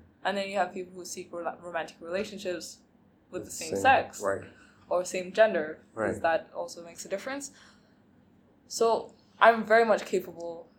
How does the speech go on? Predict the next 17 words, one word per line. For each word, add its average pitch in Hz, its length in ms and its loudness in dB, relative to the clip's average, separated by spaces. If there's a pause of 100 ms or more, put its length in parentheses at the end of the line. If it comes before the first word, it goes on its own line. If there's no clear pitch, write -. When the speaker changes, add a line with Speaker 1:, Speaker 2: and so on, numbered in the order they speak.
(140)
Speaker 1:
of 185 140 -4
handling 170 320 -4
a 160 60 -14
relationship, 170 640 -12
and 180 120 -4
as 180 160 -4
someone 190 280 0
who 185 160 -10
does 180 480 0 (720)
have 185 400 4
heteroromantic 175 840 -4
relationships 180 580 -8
or 170 120 -6
prefers 190 400 2
heteroromantic 170 580 -6
relationships, 185 1000 -8
Speaker 2:
Yeah. 117 260 -2